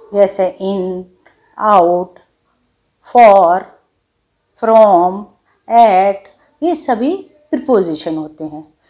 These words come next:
Preposition चार तरह के होते हैं। सबसे पहले होते हैं simple preposition।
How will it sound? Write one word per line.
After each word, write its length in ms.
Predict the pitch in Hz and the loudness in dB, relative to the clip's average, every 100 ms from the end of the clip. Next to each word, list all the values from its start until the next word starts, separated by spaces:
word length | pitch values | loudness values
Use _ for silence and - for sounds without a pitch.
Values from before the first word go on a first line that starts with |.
| _ _ | _ _
Preposition 840 | 302 302 370 349 277 - 226 240 285 - _ _ _ _ _ _ _ _ | -8 -2 0 0 -2 -4 -6 -6 -8 -12 _ _ _ _ _ _ _ _
चार 420 | - 294 294 302 302 | -2 0 2 2 0
तरह 220 | 220 190 | -2 -2
के 160 | 180 165 | -4 -8
होते 300 | 165 165 175 | -10 -10 -12
हैं। 280 | 156 - _ _ _ _ | -12 -14 _ _ _ _
सबसे 400 | - 311 320 330 | -2 -2 0 -4
पहले 340 | 330 262 220 | -2 -2 -2
होते 280 | 190 196 214 | -4 -6 -8
हैं 300 | 233 311 - _ _ _ _ | -6 -6 -8 _ _ _ _
simple 480 | - 320 330 320 294 | -4 -2 2 2 2
preposition। 800 | - 214 185 156 165 156 170 | -2 -6 -6 -6 -8 -10 -14